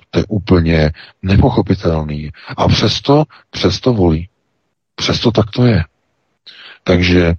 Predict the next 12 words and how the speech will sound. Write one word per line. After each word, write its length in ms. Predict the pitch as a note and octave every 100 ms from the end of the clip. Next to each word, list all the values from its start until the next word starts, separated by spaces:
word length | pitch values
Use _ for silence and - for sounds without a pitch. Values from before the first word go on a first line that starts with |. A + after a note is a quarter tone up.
| - _ A#2+
eh, 240 | G#2 F#2+ F2
ano, 180 | G#2+ A2+
je 60 |
to 100 | F#2
s 40 | F2
velkými 360 | F#2 G2+ G2+
přesahy. 560 | F2 F#2 - G#2+ A2+ A2+ A2+ -
Dneska 720 | G#2+ F#2+ F#2+ F#2+ - - G#2
jsme 220 | F#2 - F#2
to 140 | F#2+
maximálně 760 | F#2+ F#2 - G#2+ F2 G#2+ F#2+ F#2
přesáhli, 640 | F#2+ - D#2+ F2 F#2 F2+